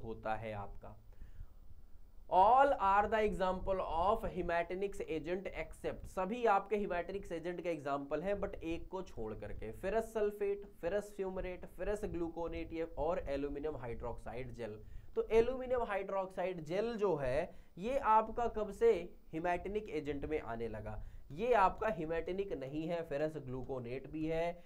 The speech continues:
फ्यूमरेट भी है, सल्फेट भी है, लेकिन आपका एल्यूमिनियम हाइड्रोक्साइड जेल जो है ये आपका यहाँ पे नहीं आएगा, ये आपका यहाँ पे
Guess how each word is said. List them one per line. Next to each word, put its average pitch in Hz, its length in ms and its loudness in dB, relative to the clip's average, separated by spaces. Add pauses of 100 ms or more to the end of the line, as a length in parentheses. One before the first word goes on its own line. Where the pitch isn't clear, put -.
(200)
फ्यूमरेट 156 560 -2
भी 156 120 -2
है, 170 180 0
सल्फेट 135 600 -4
भी 139 100 -4
है, 160 120 -2
लेकिन 147 280 -4
आपका 131 360 -4
एल्यूमिनियम 208 440 0
हाइड्रोक्साइड 143 680 -2
जेल 135 220 0
जो 113 100 -6
है 143 160 -2
ये 131 100 -4 (140)
आपका 117 200 -6
यहाँ 107 300 -6
पे 226 220 -4 (280)
नहीं 175 500 0
आएगा, 104 320 -6
ये 135 180 -2
आपका 139 300 0
यहाँ 113 340 -4
पे 202 180 -8